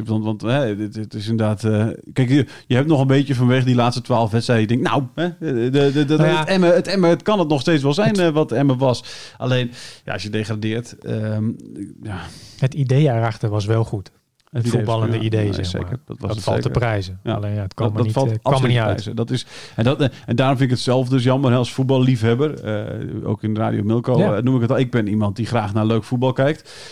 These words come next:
Speaker 1: Dus ik, eh, wil ook graag dat leuk spelende vo-, clubs, zeg maar, hè, in de, in de Eredivisie blijven. Daarom ben ik best gelukkig dat
Speaker 2: Ja.
Speaker 1: V V V eruit is. En ben ik ook best gelukkig
Speaker 2: Ja.
Speaker 1: dat Cambuur, eh,
Speaker 2: ado
Speaker 1: eh,
Speaker 2: eruit.
Speaker 1: eh,
Speaker 2: Ja.
Speaker 1: precies, ben best gelukkig dat Cambuur promoveert, bijvoorbeeld.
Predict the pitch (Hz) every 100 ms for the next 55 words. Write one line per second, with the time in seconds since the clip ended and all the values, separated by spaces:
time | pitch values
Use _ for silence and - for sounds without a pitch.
0 | - - - 110 135 110 101 113 110 131
1 | 127 123 - 127 123 120 113 127 117 -
2 | 123 113 110 117 113 117 143 - 110 117
3 | 101 104 131 143 123 110 113 110 123 127
4 | 123 117 127 131 107 104 104 101 101 -
5 | - - 135 - 135 131 131 127 127 143
6 | 123 156 143 151 165 139 127 139 135 131
7 | 131 156 - 147 160 123 - 170 156 131
8 | 123 110 131 123 120 - 151 - 139 143
9 | 151 - - 123 120 - 151 120 110 143
10 | 143 131 143 123 127 151 147 135 120 131
11 | 123 139 170 131 110 107 131